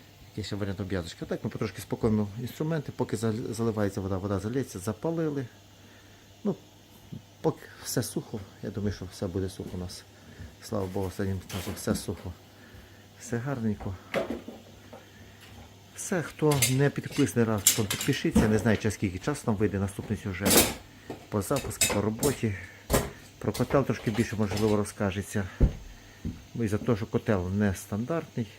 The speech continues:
ну, не так, як завжди, скажімо. В принципі, це,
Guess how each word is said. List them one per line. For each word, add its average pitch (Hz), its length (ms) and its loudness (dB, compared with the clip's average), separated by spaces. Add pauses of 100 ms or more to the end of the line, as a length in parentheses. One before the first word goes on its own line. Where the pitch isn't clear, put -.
(300)
ну, 95 120 -2 (640)
не 110 60 0
так, - 220 2
як 98 100 -2
завжди, 87 320 0
скажімо. 87 360 -8 (280)
В - 40 -10
принципі, 147 440 2
це, 123 280 10